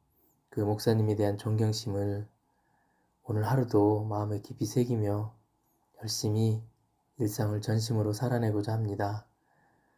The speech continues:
늘 저와 함께 하시고 저를 모-, 저의 모든 것을 지켜보시는 주님이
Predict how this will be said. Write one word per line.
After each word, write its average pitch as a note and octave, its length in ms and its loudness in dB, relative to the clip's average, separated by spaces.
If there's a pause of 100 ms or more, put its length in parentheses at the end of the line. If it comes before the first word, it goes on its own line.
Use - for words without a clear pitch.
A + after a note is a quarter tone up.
(580)
늘 A#2 300 6
저와 A2 240 2
함께 A#2+ 280 0
하시고 G#2 520 0
저를 G#2 320 0
모-, G#2+ 180 2 (180)
저의 A2+ 220 4
모든 A2 320 2
것을 A2+ 280 2
지켜보시는 G#2 720 -4
주님이 A2 540 -2